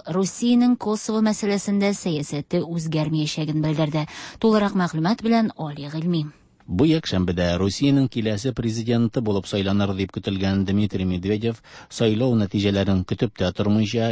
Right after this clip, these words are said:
Speaker 2: дүшәмбедә беренче рәсми сәфәренә чыгып китте. Формаль телдә икътисад һәм энергетика мәсьәләләренә багышлана диелсә дә, бу сәфәрнең чын максаты сәясәт иде. Һәм Медведев моны үзе дә яшермәде.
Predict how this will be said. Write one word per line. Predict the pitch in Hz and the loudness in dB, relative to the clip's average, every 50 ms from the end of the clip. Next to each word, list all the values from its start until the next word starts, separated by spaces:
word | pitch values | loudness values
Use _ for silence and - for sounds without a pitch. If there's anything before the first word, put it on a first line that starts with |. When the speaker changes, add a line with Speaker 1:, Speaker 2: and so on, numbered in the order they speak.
| 107 98 | -2 -2
Speaker 2:
дүшәмбедә | 95 87 - 101 95 98 92 95 98 107 110 113 | -4 -2 -2 0 0 0 0 0 0 0 0 0
беренче | 107 92 101 95 92 92 90 - - 107 107 104 107 | 0 -2 0 0 2 0 0 0 0 -2 -2 -2 -2
рәсми | 101 90 82 - 101 98 - | -2 -4 -2 -2 -2 -2 0
сәфәренә | - 95 - - 98 95 95 90 87 | -2 -2 0 0 0 2 2 0 0
чыгып | 82 - 87 82 80 | -2 -4 -6 -8 -8
китте. | - 90 80 - _ - 85 78 - _ _ _ - - - - - - - - - | -8 -10 -10 -10 _ -10 -8 -8 -10 _ _ _ -20 -20 -20 -20 -20 -20 -20 -8 0
Формаль | - 110 104 104 107 104 98 90 | 2 2 4 4 4 2 2 0
телдә | - 101 98 95 95 98 92 92 | -2 -4 -4 0 0 0 0 0
икътисад | 98 123 113 104 - - 120 104 - 120 113 - - | 0 -2 -2 -4 -2 -2 -4 -2 0 0 -2 -2 0
һәм | - 90 101 98 | 0 0 2 2
энергетика | 110 113 117 117 107 107 117 107 101 104 - - 98 | 4 4 4 2 2 0 -2 -2 -2 -2 -2 0 0
мәсьәләләренә | 95 92 - 104 98 98 98 98 98 98 104 101 98 95 95 | 0 0 0 0 0 0 2 2 2 2 2 2 2 2 0
багышлана | 95 92 95 - - 104 98 95 92 | 0 -2 -2 -4 -2 0 0 0 0
диелсә | 87 95 90 87 85 - - 104 | 0 -2 -2 -4 -4 -2 -2 0
дә, | 104 120 131 139 127 - - - - - - | 0 0 0 -2 -4 -8 -14 -18 -18 -16 -10
бу | - 98 143 143 | -4 -2 -2 0
сәфәрнең | - 127 104 - 95 90 90 98 92 92 92 87 | 0 -2 -2 0 0 0 2 2 2 2 0 0
чын | 80 - - 98 101 107 107 | -2 -2 0 2 4 4 4
максаты | 110 - - - 113 - - 120 113 117 117 - _ _ | 2 0 -2 -4 -4 -2 0 0 0 0 -2 -6 _ _
сәясәт | - - - 107 101 104 107 101 - 92 90 - 87 | -10 -4 0 0 2 2 0 0 -2 -6 -6 -6 -6
иде. | 87 85 82 80 76 - _ _ - - - - - | -6 -6 -6 -8 -8 -10 _ _ -20 -20 -12 -4 0
Һәм | 101 98 98 95 92 | 2 2 4 4 2
Медведев | 90 92 95 98 92 92 92 82 - | 0 0 0 0 0 -2 -4 -4 -2
моны | 92 92 92 98 110 127 139 - _ - | 0 2 2 2 2 2 0 -2 _ 0
үзе | 151 147 120 101 101 87 | 0 0 2 0 0 -2
дә | 85 90 87 | -2 -2 0
яшермәде. | 90 98 98 - - 92 87 85 82 82 78 80 76 80 | 0 -2 -2 -2 -4 -2 -2 -2 -2 -2 -6 -8 -10 -12